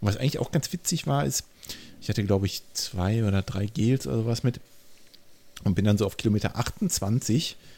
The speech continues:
so richtig schön vor die Wand gelaufen. Dachte, „Oh, jetzt, jetzt geht gar nichts mehr, Akku leer, voll im Eimer.“ Hab ein Gel genommen und du kommst aus dieser Situation tatsächlich auch irgendwann wieder raus. Also den nächsten Kilometer quälst du dich sehr,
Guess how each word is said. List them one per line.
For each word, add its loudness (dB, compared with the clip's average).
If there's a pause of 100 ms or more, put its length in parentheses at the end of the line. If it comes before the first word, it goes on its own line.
(580)
so 2
richtig 4
schön 6
vor 2
die 4
Wand 4
gelaufen. 0 (600)
Dachte, 0
„Oh, 2
jetzt, 0
jetzt -2
geht 0
gar 2
nichts -2
mehr, 6
Akku 0
leer, 6
voll 0
im 4
Eimer.“ 4 (540)
Hab -4
ein 2
Gel 4
genommen 6
und 0
du 0
kommst 0
aus -4
dieser 0
Situation 0
tatsächlich -2
auch -6
irgendwann 2
wieder 2
raus. 0
Also 0
den 2
nächsten 2
Kilometer 2
quälst 2
du -4
dich -2
sehr, 0